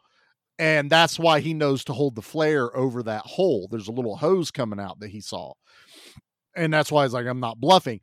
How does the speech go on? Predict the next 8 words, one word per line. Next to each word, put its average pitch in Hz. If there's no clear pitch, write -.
I 196
don't 233
think 196
he 196
realized 170
the 147
entire 180
ship -